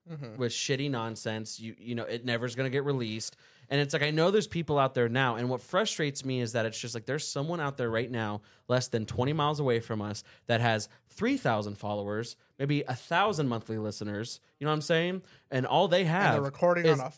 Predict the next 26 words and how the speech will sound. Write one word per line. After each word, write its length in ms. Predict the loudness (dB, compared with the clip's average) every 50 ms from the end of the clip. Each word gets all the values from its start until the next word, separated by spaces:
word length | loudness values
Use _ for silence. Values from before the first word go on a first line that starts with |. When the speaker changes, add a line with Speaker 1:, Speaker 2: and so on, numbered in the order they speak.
| -10 -2
Speaker 1:
fucking 280 | 0 0 0 2 0 0
iPhone. 400 | 0 0 -2 -2 -2 -2 0 2
Speaker 2:
Right, 280 | 4 4 4 2 0 -2 -4
you 80 | -2
know 80 | 0 0
what 40 | 0
I 80 | 2 2
mean? 160 | 2 2 2
Speaker 1:
Yeah. 80 | 2 2
Speaker 2:
And 100 | 2 0
so 180 | 2 4 4 4
it's 120 | 4 2
just 140 | 0 -2 0 0
like, 120 | -2 -2 -2 0
I'm 260 | 2 2 2 2 2
here 240 | 2 2 2 0 0
to 100 | -2 -4
prove 300 | -4 -4 -2 -2 -2 -4
to 100 | -6 -6 -4
you 380 | -2 0 0 2 0 0 -2 -6 -12 _ _ _ _ 2
I'm 140 | 2 4 6
better 300 | 8 8 8 8 6 4
than 180 | 2 0 -4 -6
you. 220 | -10 -12 -12 -14 -18 _
<laughs> 140 | _ _ -2
And 100 | -2 2